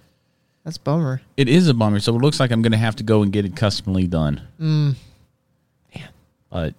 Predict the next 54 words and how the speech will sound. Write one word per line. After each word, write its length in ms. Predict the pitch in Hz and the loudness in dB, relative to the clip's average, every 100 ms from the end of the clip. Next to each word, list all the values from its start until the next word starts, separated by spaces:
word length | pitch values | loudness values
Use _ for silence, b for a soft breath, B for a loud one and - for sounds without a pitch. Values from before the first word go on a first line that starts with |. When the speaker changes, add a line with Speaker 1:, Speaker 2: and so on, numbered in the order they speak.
| _ _ _ | _ _ _
Speaker 1:
Sucks. 580 | - 160 233 202 - - | -10 -6 -4 -6 -8 -6
Speaker 2:
it, 140 | 143 - | -4 -2
it, 120 | 143 190 | -6 -6
it 180 | 247 233 | -8 0
does, 280 | 107 113 131 | 2 2 0
but 140 | 117 | -2
at 120 | 110 | -4
the 60 | - | -4
same 220 | 117 107 | -2 0
time, 260 | 104 101 104 | 0 0 0
it 80 | |
is 180 | 95 95 | 0 0
what 140 | 92 90 | 0 0
it 100 | 80 | 0
is. 300 | 85 104 - | 0 -2 -8
Oh, 20 | |
Speaker 1:
At 80 | - 95 | -6 0
least 40 | |
Speaker 2:
well. 120 | 185 | 2
Speaker 1:
you 60 | 165 | 2
got 160 | 156 | 0
your 80 | 147 | -2
money 220 | 143 170 | -2 -2
back. 320 | 143 135 156 170 - | -2 -4 -6 -8 -4
Speaker 2:
I 60 | 170 | 2
did 140 | 175 | 4
get 100 | 117 | 4
my 80 | 90 | 0
money 220 | 80 73 | -2 -4
back. 240 | 71 71 - | -6 -8 -4
I 60 | 113 | 2
would've, 280 | 131 120 104 - | 4 4 0 -12
if, 280 | 90 107 - - | -10 -10 -10 -12
if 180 | 107 | -6
I 100 | 117 113 | -2 0
had 120 | 117 | 0
it 40 | |
my 120 | 107 | 2
way, 160 | 107 90 | 2 2
I 60 | 87 | 0
would've 140 | 98 | -2
said, 140 | 95 | -2
"Hey, 120 | 110 147 | -4 -2
just 160 | 160 | -2
put 120 | 185 | -2
it 40 | 160 | 0
towards 260 | 156 127 | 0 0
next 220 | 120 110 107 | 0 0 0
year's 140 | 98 | -2
Daytona 320 | 95 95 92 | -2 0 0
five 200 | 90 87 | 0 0
hundred 300 | 92 87 87 | 0 0 0
winner." 280 | 90 82 85 - _ _ _ _ | -2 -2 -4 -10 _ _ _ _
Speaker 1:
Oh, 260 | 180 262 | -8 -6